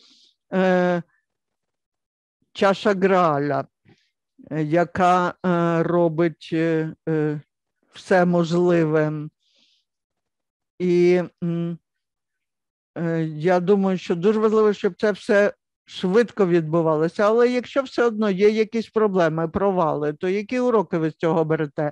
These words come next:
Е, Space Shuttle, не, е, е, е, там люди були на борту, і це була велика проблема, якщо там виникали якісь проблеми.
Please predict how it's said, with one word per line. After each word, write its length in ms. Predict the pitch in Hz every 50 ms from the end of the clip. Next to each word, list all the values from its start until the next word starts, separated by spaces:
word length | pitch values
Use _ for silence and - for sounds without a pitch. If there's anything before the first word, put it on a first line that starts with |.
| - _ _ _ - _ _ _ _ - - _ -
Е, 260 | 175 175 180 175 175 175
Space 560 | 170 - - _ - 214 220 214 - - -
Shuttle, 640 | 208 196 202 196 - - 208 202 202 202 202 202
не, 640 | 196 196 190 190 185 190 190 190 190 196 190 - - _ 185
е, 320 | 185 180 180 175 175 180 175 _ _ _ _ _ _ _ _ - 185
е, 320 | 185 185 180 180 175 - - -
е, 200 | 156 - - 147 - _
там 340 | - 190 190 190 190 185 - -
люди 480 | 190 185 190 226 240 247 190 175 190 185
були 320 | 156 165 165 165 165 160
на 160 | 151 151 151
борту, 760 | 147 147 156 160 170 - _ - 208 202 202 208 208 208 202 - - -
і 300 | 185 175 170 170 165 156
це 240 | - - 202 180
була 260 | 170 156 160 143 147 143
велика 360 | 135 147 147 151 - - 175
проблема, 480 | - - 208 202 226 240 233 220 202
якщо 280 | 185 180 170 - - 170
там 180 | - 180 165 170
виникали 480 | 170 170 170 156 - 160 156 160 165
якісь 280 | 165 156 - 170 160 -
проблеми. 800 | _ - 165 170 156 156 175 170 170 165 165 165 170 170 170